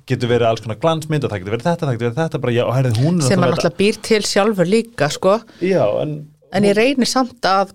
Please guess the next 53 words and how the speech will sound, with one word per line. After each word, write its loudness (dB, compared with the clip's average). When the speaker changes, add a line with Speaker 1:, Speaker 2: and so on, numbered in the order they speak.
Speaker 2:
koma 0
hinu 0
að, 0
eða 2
þú 2
veist, -4
þessu -2
svona 0
einlægninni. 0
Speaker 1:
Mhm, -8
oh -2
my -2
God, -6
Speaker 2:
Af 0
því 2
ég 2
Speaker 1:
veistu -4
Speaker 2:
hef -10
engan 0
áhuga 2
að 0
verða -2
eitthvað -4
svona -2
að -2
fólk -8
líta -2
á 0
mig 0
sem -2
einhverja -2
Gucci -4
gælu, -2
sko. -10
Speaker 1:
Já, 2
og -6
þú 0
ert 0
ein 2
af 4
mínu 2
uppáhalds, 0
eins -2
og -4
þegar 4
þú 2
varst -2
að -12
hlaupa. -2
Speaker 2:
Mm. -6
Speaker 1:
Oh 2
my -2
God, -2